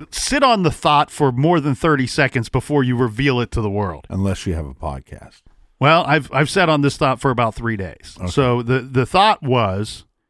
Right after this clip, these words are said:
Speaker 1: not mine, but the thought was people were saying, "Oh, well, he must have been jealous. He, they're together and she's on all these dating sites." And it's like, wait a second. He just posted days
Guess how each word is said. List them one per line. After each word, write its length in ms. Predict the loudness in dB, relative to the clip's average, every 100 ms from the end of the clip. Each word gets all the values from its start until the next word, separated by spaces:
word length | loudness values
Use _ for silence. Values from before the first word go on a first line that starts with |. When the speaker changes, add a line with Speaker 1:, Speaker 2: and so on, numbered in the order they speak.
| _ _ _ 0
Speaker 1:
not 200 | 2 4
mine, 360 | 2 2 2 0
but 260 | -2 0
the 180 | 0 0
thought 380 | 0 2 2 2
was 540 | 0 0 -2 -6 -10 -4
people 260 | -2 0 -2
were 100 | -2
saying, 280 | -2 -4 -2
"Oh, 280 | -4 -4 -8
well, 200 | -6 -4
he 120 | -2
must 240 | 0 -2 -6
have 60 |
been 160 | -6 -6
jealous. 460 | -4 -6 -6 -12
He, 360 | -10 -10 -12 -18 -8
they're 180 | -6
together 640 | -6 -10 -4 -2 0 0 -2
and 120 | -4
she's 260 | -6 -6 -4
on 160 | -2
all 140 | -2 -4
these 220 | -8 -8
dating 400 | -8 -6 -4 -6
sites." 400 | -4 -6 -6 -4
And 100 | -4
it's 160 | -2
like, 160 | -6 -6 _ _ _ _ _ -4
wait 120 | 0 2
a 40 |
second. 300 | 2 -2 0
He 120 | -2
just 560 | -2 -2 0 0 -4 -4
posted 640 | 2 2 2 -4 -10 -12 _ _ _ _ _ _ -6
days 680 | 0 2 2 0 -2 -6